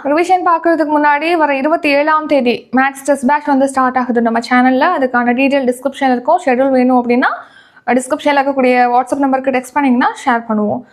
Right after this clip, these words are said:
அதே மாதிரி, அப்கமிங் டெஸ்ட் பேட்ச் பத்திய டீடெயில்லாம் டிஸ்கிரிப்ஷன்ல இருக்கு. ஒவ்வொரு மந்த்துக்கும் நம்ம சேனல்ல மந்த்லி கரண்ட் அஃபேர்ஸ் பி டி எஃப் ப்ரொவைட் பண்றோம். அந்த மந்த்லி கரண்ட் அஃபேர்ஸ் பி டி எஃப்கான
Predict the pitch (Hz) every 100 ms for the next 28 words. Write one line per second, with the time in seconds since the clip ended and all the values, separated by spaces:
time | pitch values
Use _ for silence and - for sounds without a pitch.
0 | _ - 294 370 381 349 339 359 - 262
1 | - 359 381 370 330 302 311 311 302 285
2 | 277 269 285 285 285 277 294 294 285 269
3 | 254 277 285 254 285 277 269 285 285 254
4 | 254 254 254 254 240 247 294 294 262 262
5 | 277 269 262 262 254 254 254 240 240 247
6 | 233 233 254 - 247 277 277 254 240 240
7 | 247 302 294 269 262 269 262 254 254 254
8 | 254 247